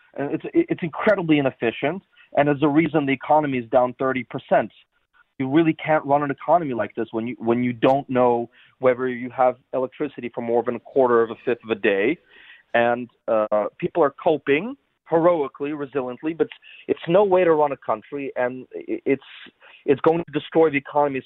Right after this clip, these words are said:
sooner rather than later. So the, the Russians know exactly what they're doing in, in those terms.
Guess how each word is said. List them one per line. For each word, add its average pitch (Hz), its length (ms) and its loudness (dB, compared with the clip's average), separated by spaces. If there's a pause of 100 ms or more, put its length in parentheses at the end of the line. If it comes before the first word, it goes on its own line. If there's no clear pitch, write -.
(100)
sooner 147 260 -4
rather 123 280 0
than 123 160 -6
later. 123 360 0 (340)
So 127 80 -12
the, 127 240 0
the 135 60 -2
Russians 156 540 0
know 139 200 2
exactly 147 460 0
what 117 180 -8
they're 123 120 -8
doing 110 540 -8
in, 80 100 -14 (100)
in 107 240 -10
those 107 240 2
terms. 143 320 2